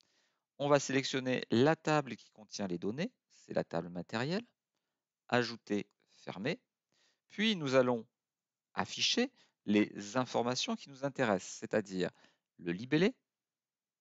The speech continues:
pour avoir le nom du produit, la quantité et le prix de vente. Je reste sur les mêmes informations que ce que j'ai demandé dans les vidéos précédentes.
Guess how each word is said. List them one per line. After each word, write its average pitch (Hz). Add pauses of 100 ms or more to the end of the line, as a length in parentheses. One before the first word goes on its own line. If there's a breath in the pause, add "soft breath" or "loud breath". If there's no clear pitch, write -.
pour -
avoir 87
le 90
nom 104
du 120
produit, 156 (600)
la 95
quantité 170 (1040)
et -
le 190
prix -
de 113
vente. - (100)
Je 104
reste 139
sur 113
les 110
mêmes 139
informations 117
que -
ce -
que -
j'ai 104
demandé 104
dans 156
les 120
vidéos 117
précédentes. -